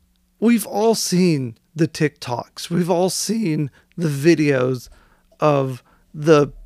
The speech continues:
the Karens out there who are angry and yelling at some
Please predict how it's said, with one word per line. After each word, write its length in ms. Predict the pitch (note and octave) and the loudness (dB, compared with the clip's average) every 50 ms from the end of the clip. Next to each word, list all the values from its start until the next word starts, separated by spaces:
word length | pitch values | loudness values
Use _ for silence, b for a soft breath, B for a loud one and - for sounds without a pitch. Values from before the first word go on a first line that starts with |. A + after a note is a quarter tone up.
| - - _ _ _ _ _ _ - | -20 -20 _ _ _ _ _ _ -4
the 80 | F3+ | -4
Karens 680 | D#3 - - - F3+ F3+ F3+ F3+ E3+ D3 C#3 C3+ B2 - | -4 -4 -4 0 4 4 6 6 4 2 0 -2 -6 -8
out 320 | B2+ C#3 C#3+ D3 - _ | -6 -4 -4 -4 -4 _
there 220 | - B2 A#2+ B2+ B B B B B B | -2 -2 -2 -2 B B B B B B
who 120 | - E3+ | 0 0
are 120 | F3+ E3+ - | 2 2 0
angry 460 | F3+ F3+ F3 F3+ F3 D3 D#3 D3+ C#3+ | 0 2 2 4 4 4 2 2 0
and 300 | C#3+ D3+ D#3 D#3 D#3+ D#3+ | 0 -2 -2 0 0 0
yelling 500 | D#3 D3 E3 E3 D#3+ E3 D#3+ D3+ C#3+ C#3 | 2 2 4 4 4 4 4 2 0 0
at 160 | C#3 D3+ D3 - | -2 -4 -4 -4
some 380 | - - E3+ E3 D#3 D3+ B2 | -4 0 0 2 2 0 -2